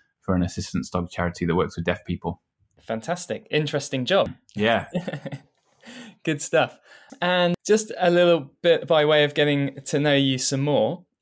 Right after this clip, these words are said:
Speaker 2: It's, uh, it's Friday today as we
Speaker 1: Mm-hmm.
Speaker 2: record this episode of the podcast. So perhaps,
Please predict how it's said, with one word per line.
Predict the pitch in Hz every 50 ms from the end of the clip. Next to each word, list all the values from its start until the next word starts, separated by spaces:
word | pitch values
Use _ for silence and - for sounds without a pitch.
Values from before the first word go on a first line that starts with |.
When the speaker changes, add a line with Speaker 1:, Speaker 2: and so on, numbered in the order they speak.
| _ _ -
Speaker 2:
It's, | 131 131 - - - - -
uh, | 131 123 123 123 123 120 - -
it's | 127 -
Friday | - - 175 180 185 147 117 113 151 175 - _ _ _ _
today | - 139 120 123 135 170 196 185 -
as | - 110 104
we | 120
Speaker 1:
Mm-hmm. | 120 120
Speaker 2:
record | 120 117 - 139 127 123
this | 123 120 - 135
episode | 123 - - - 120 120
of | 117 117
the | 113
podcast. | 117 - 123 113 - 127 123 139 135 - - _ _ _ _ _ _ _ -
So | - 131
perhaps, | 127 147 160 143 117 113 - - -